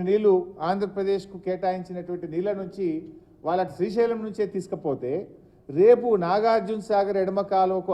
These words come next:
ఆయకట్టుకు కూడా నీళ్లు లేకుండా అయ్యే ప్రమాదం ఉన్నది, ఉన్న ఆయకట్టు కూడా దెబ్బతినే ప్రమాదం ఉన్నది. అందువల్ల వెంటనే ఈ రాష్ట్ర ప్రభుత్వం మేల్కొనాలే, మన రాష్ట్రం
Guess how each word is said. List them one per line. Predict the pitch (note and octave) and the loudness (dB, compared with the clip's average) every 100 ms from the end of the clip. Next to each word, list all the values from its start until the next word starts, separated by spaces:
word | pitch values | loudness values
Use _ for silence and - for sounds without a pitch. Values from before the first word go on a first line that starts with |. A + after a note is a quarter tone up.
| C#3 | 4
ఆయకట్టుకు | F3 A3 A#3 A#3 G#3+ A3 | 6 6 4 0 -2 -2
కూడా | G#3+ | -2
నీళ్లు | G3 G3 F#3+ | -2 -2 -2
లేకుండా | F#3 F#3 E3+ E3+ | -2 -4 -4 -2
అయ్యే | E3 D#3+ | -2 -6
ప్రమాదం | C#3+ D3+ D3+ C3+ | -6 -4 -6 -6
ఉన్నది, | A#2+ G2+ A#2 G#2+ F#2 - _ _ _ _ _ _ _ _ _ _ _ _ - | -10 -10 -12 -12 -18 -20 _ _ _ _ _ _ _ _ _ _ _ _ -6
ఉన్న | C#3 G#3 A3 | -2 4 6
ఆయకట్టు | A3+ A3+ A3 A3 | 6 6 2 0
కూడా | G#3+ F#3+ | 0 0
దెబ్బతినే | F3+ F#3 F#3 F#3 | 0 0 0 -2
ప్రమాదం | D#3 D#3 E3 C#3+ | -2 -2 -2 -4
ఉన్నది. | C3 A#2 C3 B2 F#2+ - - - - | -6 -6 -6 -6 -10 -18 -20 -20 -12
అందువల్ల | B2+ F3+ G3+ D3+ | -2 2 2 2
వెంటనే | E3+ A3 A3 G3+ C#3+ - - - _ _ _ _ - | 2 2 2 0 -2 -12 -20 -20 _ _ _ _ -4
ఈ | D3 D3 | 2 4
రాష్ట్ర | F3+ F3 F3 | 4 2 0
ప్రభుత్వం | F#3 F3 F3+ D#3 C#3+ | 2 2 0 -2 2
మేల్కొనాలే, | F3+ F#3 F#3 E3+ D#3+ D#3 A#2+ - - - _ _ C3 | 0 2 -2 0 2 2 0 -8 -20 -20 _ _ -4
మన | D3 C#3+ | -2 2
రాష్ట్రం | D3+ E3 F3+ | 0 0 -4